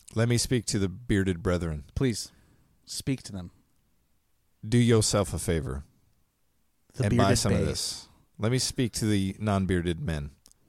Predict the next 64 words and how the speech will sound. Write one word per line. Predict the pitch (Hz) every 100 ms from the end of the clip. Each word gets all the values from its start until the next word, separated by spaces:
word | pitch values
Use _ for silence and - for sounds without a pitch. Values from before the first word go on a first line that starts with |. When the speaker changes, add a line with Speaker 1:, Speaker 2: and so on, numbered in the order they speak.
| _
Speaker 1:
Grow | - 98
a |
beard | 90 98 110 139 _
Speaker 2:
Grow | -
Speaker 1:
and | 92
Speaker 2:
a | 92
Speaker 1:
then |
Speaker 2:
beard. | 90
Speaker 1:
buy | 82
some | - 80
of |
this. | 71 71
Speaker 2:
So | - -
that | 110 98
you | 110
can | - 92
get | 92
this. | - - - -
Speaker 1:
<laughs> | - - 480 - 453 -
Speaker 2:
Yeah. | - 87 - 277 - 170
Yeah. | 107 - _ -
Yeah. | 123
Speaker 1:
Great | 120 135
attention | 131 147 131 127 113
to |
detail. | 110 113 123 110 104 104 - _ 104
Dude | 98 120
seems | - 117
like | 101 95
a | 98
cool | - 120 110
dude. | 104 98 98 101 - _
Speaker 2:
Yep. | 127 120 -
Speaker 1:
And, | 98 95 92 90
um, | 92 90 90 90 87 85 - _ -
Speaker 2:
Yeah, | 165 95
Speaker 1:
man, |
Speaker 2:
I | 139
was | 143
Speaker 1:
buy | 135
Speaker 2:
actually, | 143 170
Speaker 1:
the |
product. | 135 107 -
Speaker 2:
yeah, | 151 156
yeah, | 127
yeah. | 139 156
We're | 151
actually | 160 165
Facebook | 170 - 147
friends | 139 123
now. | 110 -
He's, | 127 113
he's | 127
in | 127
a | 131 117 - _ -
similar | - 175 165
group | 135 147 151 -
that | 117 110
we're | 113
in, | 101 101
which | 101
is | 104
Speaker 1:
Yes. | 101 87
Speaker 2:
awesome. | -